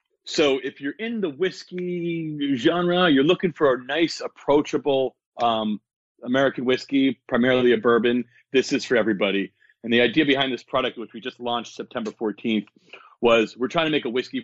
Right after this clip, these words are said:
for the masses. So nothing too high in alcohol content, nothing too expensive. It hits all the approachable notes and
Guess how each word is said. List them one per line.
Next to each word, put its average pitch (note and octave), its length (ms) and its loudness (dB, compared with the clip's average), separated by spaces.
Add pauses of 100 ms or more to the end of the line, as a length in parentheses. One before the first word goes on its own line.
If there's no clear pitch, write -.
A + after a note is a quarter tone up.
(140)
for A#2+ 80 -8
the A2+ 80 -6
masses. G2+ 560 -10 (220)
So A#2+ 240 0
nothing C#3+ 360 0
too E3+ 220 0
high D3 200 2
in C3 80 -4
alcohol C3+ 440 -4
content, C3+ 540 -4 (280)
nothing D#3 360 2
too F3 180 6
expensive. C3 720 0 (320)
It A2+ 80 -6
hits F3+ 200 0
all D#3 200 2
the C#3 120 2
approachable B2 560 -6
notes A2+ 460 -2
and A2 180 -4